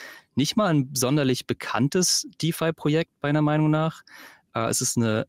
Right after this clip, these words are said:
Lending-Plattform beziehungsweise ein Interface, das, äh, eine Verknüpfung hat zur Lending-Plattform von Aave. Das ist tatsächlich ein sehr großes DeFi-Projekt. Ähm, das heißt, ich würde vermuten, es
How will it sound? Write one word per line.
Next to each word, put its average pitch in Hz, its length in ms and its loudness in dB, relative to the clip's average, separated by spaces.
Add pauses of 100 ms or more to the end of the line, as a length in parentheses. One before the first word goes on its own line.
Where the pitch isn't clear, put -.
Lending-Plattform 143 1120 0
beziehungsweise 117 500 0
ein 104 80 0
Interface, 123 720 0
das, - 240 -4 (260)
äh, 110 60 -2
eine 107 280 -2
Verknüpfung 131 640 -2
hat 117 160 -2
zur - 160 0
Lending-Plattform 110 760 0
von - 180 -2
Aave. 127 500 0
Das 110 200 -2
ist - 180 -2
tatsächlich 143 480 -4
ein 101 80 2
sehr 104 240 0
großes 139 380 0
DeFi-Projekt. 151 680 -2 (880)
Ähm, 120 540 0 (460)
das - 120 0
heißt, 131 160 0
ich 143 160 0
würde 165 140 2
vermuten, 139 560 0
es - 260 0